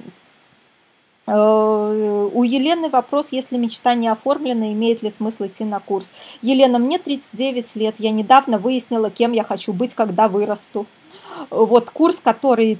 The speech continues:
выше ссылочка, Игорь, если можно еще раз, э, как реализовать свои мечты и жить в удовольствии. Вот этот курс, он как раз и направлен на то, чтобы выяснить, э, эти мечты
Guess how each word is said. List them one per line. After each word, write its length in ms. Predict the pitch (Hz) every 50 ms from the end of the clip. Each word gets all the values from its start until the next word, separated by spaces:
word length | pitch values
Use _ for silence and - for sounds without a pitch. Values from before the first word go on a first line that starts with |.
| -
выше 440 | - 196 214 202 214 254 247 - 233 226
ссылочка, 800 | - - - - 381 392 359 277 - - - _ - 214 208
Игорь, 380 | 202 - 233 226 - 233 214 220
если 300 | 185 202 202 - - 226
можно 320 | 214 208 202 196 - 214
еще 340 | 202 202 - - - 214 202
раз, 260 | 208 208 - - - -
э, 1040 | 208 202 196 196 202 196 202 202 202 202 202 202 196 196 196 196 190 196 196 190 180 180 _
как 320 | - 214 214 214 - - - 196 185 - -
реализовать 800 | - - 202 190 226 220 214 220 220 220 233 220 208 214 220 -
свои 260 | - - 196 202 208
мечты 400 | 208 220 226 - - - 320 311
и 220 | 277 233 208 202 185
жить 320 | 180 220 220 208 - -
в 140 | 214 175 196
удовольствии. 800 | 202 190 208 208 190 202 196 190 180 - - _ - 202 208 220 - _ _ _ - - _ _ _ _ _ _ _ _ _ _ _ _ _ _ _ _ _ _ _ _ _ _ _ _ - - _ _ _ _ _ _ - - - 294 254 -
Вот 440 | - 202 196 185 240 294 285 - -
этот 420 | - - 277 262 - 277 262 - - -
курс, 300 | 330 359 392 - - -
он 240 | 143 254 285 302
как 240 | 302 - 208 - -
раз 240 | 247 - 180 - -
и 40 | 240
направлен 720 | 233 233 226 226 - 254 233 214 185 185 185 185 185 185
на 140 | 196 208 214
то, 240 | - 285 285 311
чтобы 380 | 311 - - 226 202 180 226 226
выяснить, 880 | 185 202 262 285 277 254 311 311 - - 220 208 208 - - - - -
э, 320 | - - - - - - -
эти 360 | - - 233 233 226 - 226
мечты 640 | 208 214 214 - - - - _ 330 349 370 403